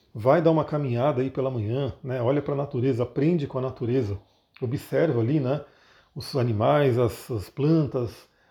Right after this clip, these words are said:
os minerais, tudo ali ao seu redor pode ser muito útil. Pra quem, por um acaso, tiver na pegada que, que eu tô, né, de trabalhar, pode ser uma manhã produtiva também, né? Eu, no caso, vou gravar vídeo, eu, talvez eu faça a live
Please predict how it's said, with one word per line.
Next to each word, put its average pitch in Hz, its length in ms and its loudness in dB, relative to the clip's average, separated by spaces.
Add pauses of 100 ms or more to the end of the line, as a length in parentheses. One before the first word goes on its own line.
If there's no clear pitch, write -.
os 113 140 -8
minerais, 127 960 2
tudo 165 240 -4
ali 127 240 0
ao 117 60 0
seu - 160 -4
redor 113 500 0 (220)
pode - 160 -10
ser 127 60 -4
muito 131 300 -2
útil. 139 400 -2 (680)
Pra 202 120 4
quem, 214 380 4 (320)
por 165 100 -2
um 175 60 2
acaso, 147 320 4
tiver 143 240 -4
na 143 80 0
pegada 127 380 -2
que, 151 180 0 (120)
que - 120 0
eu 156 60 4
tô, 156 360 4
né, 131 220 -2
de 127 140 -4
trabalhar, 127 560 2
pode 135 260 -4
ser - 80 -6
uma 120 160 0
manhã 139 220 2
produtiva 143 500 -2
também, 208 340 4 (240)
né? 147 200 -8 (400)
Eu, 127 180 0
no 147 80 -2
caso, 127 260 4
vou 120 120 2
gravar 127 260 6
vídeo, 202 540 0
eu, 156 240 6
talvez 147 280 2
eu 147 80 0
faça 139 280 0
a - 20 4
live 120 420 2